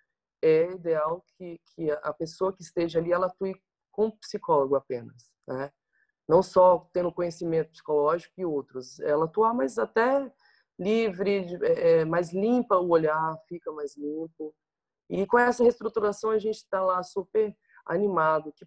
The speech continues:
possa, nesse momento, isso aumentar, ou seja, vai sair concurso, quem sabe, né, te-, é, surgindo essas vagas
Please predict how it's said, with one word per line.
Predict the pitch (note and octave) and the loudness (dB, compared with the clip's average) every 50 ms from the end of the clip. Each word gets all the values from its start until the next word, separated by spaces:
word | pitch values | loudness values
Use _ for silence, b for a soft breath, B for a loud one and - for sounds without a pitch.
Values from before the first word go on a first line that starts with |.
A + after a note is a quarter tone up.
| _ _ | _ _
possa, | - E3 D#3+ E3 E3 E3 - - F3+ F3 F3 | -2 0 0 0 -2 -6 -6 -6 -4 -4 -4
nesse | F3+ F3 F3 F#3 - - G3 | -4 -6 -6 -6 -8 -8 -8
momento, | F#3 E3+ E3+ D#3+ D#3 D#3 D#3+ - - F3 | -6 -6 -4 -4 -4 -6 -6 -8 -10 -8
isso | E3+ E3 D#3+ - E3+ | -8 -8 -4 -2 0
aumentar, | E3 E3 E3+ F3+ F3 - D#3 D3 D3 | 0 2 0 -2 0 2 2 4 4
ou | D3+ D3+ | 4 2
seja, | D3 - - D3+ C#3+ C3+ C#3 | 0 -2 -4 -4 -4 -4 -2
vai | C3+ C#3+ D3 | -2 -2 -2
sair | C#3+ - D#3 D#3 D3 D3 D3 - - | -2 -2 -2 -2 -2 -2 -4 -8 -8
concurso, | D3 C#3 - _ - F3 G3 F#3+ E3 D3+ - - | -10 -10 -10 _ -8 -6 -6 -4 -6 -8 -8 -8
quem | D3 C#3+ | -8 -8
sabe, | C#3 - D3+ D3 C#3 B2+ A#2+ - B2 _ _ _ _ _ _ _ _ _ _ _ - | -6 -4 -2 -2 -2 -2 -6 -10 -16 _ _ _ _ _ _ _ _ _ _ _ -4
né, | - C#3+ D#3 D#3+ E3+ E3 - _ _ _ _ - | 0 2 4 4 4 2 0 _ _ _ _ 0
te-, | D#3+ D3+ - | 0 2 2
é, | D#3 D3+ | 0 -4
surgindo | D3+ - F3 E3 C#3+ C#3+ E3 E3 D#3+ | -4 -6 -8 -8 -4 -4 -2 -2 0
essas | D3+ D3 - D3+ C3 - | -2 -2 -4 -8 -8 -2
vagas | - E3 E3+ F3 E3+ E3 D#3+ D#3 D3 - | 0 2 2 2 2 0 -2 -6 -8 -8